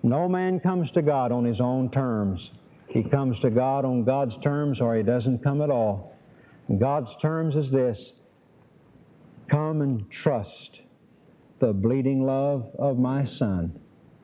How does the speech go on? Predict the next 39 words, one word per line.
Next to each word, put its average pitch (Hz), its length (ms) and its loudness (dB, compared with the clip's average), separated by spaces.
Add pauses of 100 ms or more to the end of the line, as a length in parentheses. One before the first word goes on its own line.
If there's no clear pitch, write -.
(340)
the 117 80 4
Lord 110 280 0
Jesus 113 460 0
Christ." 110 400 -2 (280)
And 135 180 0
Jesus 151 500 0
says, 135 280 0
"He 170 160 2
that 131 220 -2
cometh 185 320 -2
to 202 100 4
me, 170 400 0 (420)
I 120 180 -2
will 117 160 2
in 110 120 2
no 120 120 2
wise 123 380 0
cast 135 380 -2
out." 107 280 0 (440)
If, 143 240 2 (360)
as 147 320 0
you 180 120 2
sit - 420 0
in 165 180 0
this 165 200 -2
place 165 320 0
this 156 260 -2
morning, 110 400 0 (680)
you 131 200 2
realize 147 680 0
your 127 180 2
lostness, 160 840 -2 (1400)
your 143 280 2
need 160 480 0
to 190 80 2
be 165 160 2
saved 131 680 2
and 120 180 2
delivered 117 580 0